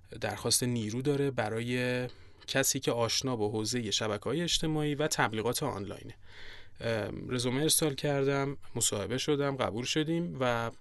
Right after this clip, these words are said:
شروع به کار کردیم. از ابتدای سال نود و نه،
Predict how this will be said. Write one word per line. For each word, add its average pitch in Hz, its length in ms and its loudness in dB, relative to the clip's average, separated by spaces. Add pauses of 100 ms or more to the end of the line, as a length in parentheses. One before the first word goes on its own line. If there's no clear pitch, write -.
(100)
شروع 120 320 0
به 113 80 2
کار 135 240 2
کردیم. 151 260 0
از 120 160 0
ابتدای 113 360 -2
سال 135 320 2
نود 110 200 0
و 104 60 2
نه، 131 300 0